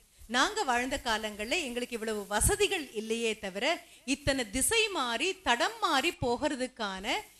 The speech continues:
வேண்டாத விஷயங்கள் எதுவுமே இல்லை. ஊருக்கு ஒரு தியேட்டர் இருந்தாலே பெரிய விஷயம். அந்த தியேட்டர்ல போய் தர டிக்கெட்ல உட்கார்றதுக்கு கையில காசு கிடைச்சாலே பெரிய விஷயம். திரும்பின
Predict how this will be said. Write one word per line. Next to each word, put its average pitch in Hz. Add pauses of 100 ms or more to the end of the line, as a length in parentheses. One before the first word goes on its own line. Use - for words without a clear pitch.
(200)
வேண்டாத 349
விஷயங்கள் 277
எதுவுமே 233
இல்லை. 214 (220)
ஊருக்கு 339
ஒரு 240
தியேட்டர் 311
இருந்தாலே 262
பெரிய 247
விஷயம். 247 (220)
அந்த 262
தியேட்டர்ல 359
போய் 349
தர 247
டிக்கெட்ல 302
உட்கார்றதுக்கு 269
கையில 285
காசு 269
கிடைச்சாலே 220
பெரிய 339
விஷயம். 254 (320)
திரும்பின 453